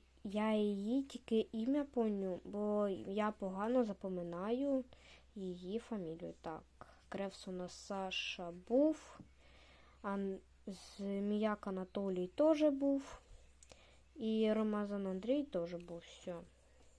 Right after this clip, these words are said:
Всі є. Тепер ми переходимо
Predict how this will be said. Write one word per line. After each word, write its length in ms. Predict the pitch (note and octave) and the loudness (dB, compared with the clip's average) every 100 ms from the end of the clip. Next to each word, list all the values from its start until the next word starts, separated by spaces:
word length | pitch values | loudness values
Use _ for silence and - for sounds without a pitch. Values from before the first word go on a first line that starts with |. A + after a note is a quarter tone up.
| - | -20
Всі 140 | - A#3 | -8 -4
є. 240 | G3 F#3+ - - - - - - - - - - - - - - - - - - - - - - - - - - F#3+ - - - - - - - - - - - - - - - - - - | -4 -8 -14 -18 -20 -20 -20 -18 -16 -18 -20 -20 -20 -20 -20 -20 -20 -20 -20 6 8 8 2 -2 -4 -6 -10 -14 -16 -18 -20 -20 -20 -20 -20 -20 -20 -20 -20 -20 -6 -6 -6 -16 -20 -20 -20
Тепер 400 | - B3 D4 D4+ | 4 10 10 10
ми 140 | C#4 | 8
переходимо 720 | C4 B3+ A#3 - A#3+ A#3+ A3+ | 8 8 6 6 6 8 6